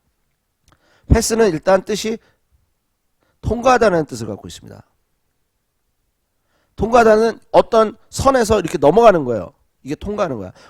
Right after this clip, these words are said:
우리 축구할 때 뭐해? 패스하죠? 그러면 여기 수비수 이 경계명을, 경계막을 넘어가는 거야. 이런 게 다 패스예요. 그다음에 소금을 절여주세요 하면 뭐야? 소금 좀 주세요.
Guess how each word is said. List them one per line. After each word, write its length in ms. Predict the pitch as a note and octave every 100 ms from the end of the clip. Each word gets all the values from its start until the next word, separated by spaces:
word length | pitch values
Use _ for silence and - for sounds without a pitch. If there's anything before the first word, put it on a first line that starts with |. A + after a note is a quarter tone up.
| -
우리 180 | F#3
축구할 340 | G#3 - C#4+ C4+
때 280 | C4 C4+ - -
뭐해? 460 | _ C#3 F3+ F3 - - _ _ _ _ _
패스하죠? 580 | - - C#4 A#3 F#3+ A2+ _ _ _ _ _ _ _
그러면 240 | - A3 F#3+
여기 140 | A3
수비수 720 | - C4+ C#4+ A#3 C4+ C4+ C4+
이 240 | - G3 A3 - - _ _ _ -
경계명을, 580 | D3+ G3 A3+ G#3 A#3 C4 _ -
경계막을 640 | D#3+ G3 G3+ F3 B3 -
넘어가는 520 | C#3+ D#3 A#3+ D4 C4 F3+
거야. 100 | C3+
이런 200 | D3 F#3+
게 80 | -
다 100 | B2+
패스예요. 500 | F#3 - B2+ G#2 - _ _ _
그다음에 360 | - A3+ G#3 D3+ - _ _ _ _
소금을 400 | - C#4+ D#4+ D4
절여주세요 460 | F3 A#3 A3 G#3
하면 140 | F#3 D3
뭐야? 240 | B2+ A2 -
소금 320 | - B3 B3
좀 120 | G3+
주세요. 360 | C#3 C#3 C3